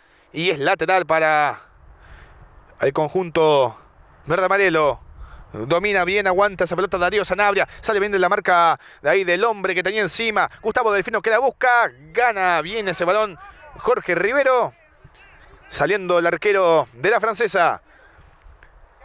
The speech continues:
Julio Rivero. La deja con González. Nini que se mostraba, se abre, le deja el camino libre para que vaya subiendo.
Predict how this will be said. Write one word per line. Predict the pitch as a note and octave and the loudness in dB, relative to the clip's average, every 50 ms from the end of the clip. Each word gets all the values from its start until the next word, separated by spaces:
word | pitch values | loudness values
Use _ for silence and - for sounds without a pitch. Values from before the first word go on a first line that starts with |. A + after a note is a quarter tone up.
| D4 D#4 D4+ | -20 -16 -10
Julio | - - - C#4+ C4 B3+ | -6 -4 -2 0 0 0
Rivero. | A#3+ B3 B3+ B3 A#3+ A3 G3+ F#3+ E3 C#3+ A#2 - - - - - - - - - - - - - - - - - - - - - - - - - | 0 0 0 0 2 2 2 2 2 2 0 -2 -10 -20 -20 -20 -20 -20 -20 -20 -20 -20 -20 -20 -20 -20 -20 -20 -18 -16 -16 -16 -16 -18 -12 -6
La | - B2+ | -2 -2
deja | E3 A3 A3 - G#3 G3 F#3+ F#3 F3 E3+ E3 D#3 | 0 0 0 0 2 2 4 4 4 4 2 2
con | C#3 G#3 A#3 | 0 -2 -2
González. | A#3 A3 - A#3 A3+ G#3 F3+ E3 D3 - - - - - - - - - - | -2 -2 -2 0 0 0 0 -2 -2 -4 -10 -20 -20 -20 -20 -20 -20 -20 -14
Nini | - C#3 F#3+ A3 A3 G#3 | -8 -6 -6 -4 -4 -4
que | F#3 F#3 | -4 -4
se | G3 G3 | -4 -4
mostraba, | F#3+ F#3 - A#3+ A#3 A#3 | -4 -2 -2 0 -2 -2
se | - - F#3+ | 0 2 2
abre, | G3 G#3 G#3 G3+ | 2 2 2 0
le | F#3 F3 | 0 0
deja | F3+ E3+ F#3+ E3+ E3+ D#3+ D#3 D#3 D#3 | 0 2 2 2 4 4 4 4 2
el | D3+ | 2
camino | D3+ E3 E3+ G3 F#3 F3+ E3+ | 0 0 -2 0 -2 -2 -2
libre | F3+ G#3+ G#3+ G3+ F#3+ F3 | -2 0 -2 0 0 0
para | F3 F3 F3 | 0 -2 0
que | D#3+ F#3 | 0 0
vaya | G3 G3+ - | 0 0 -2
subiendo. | F3 - G3 G3+ G3+ G3+ F#3+ F#3 D3+ | -2 -4 -2 -2 -2 -2 0 -2 -2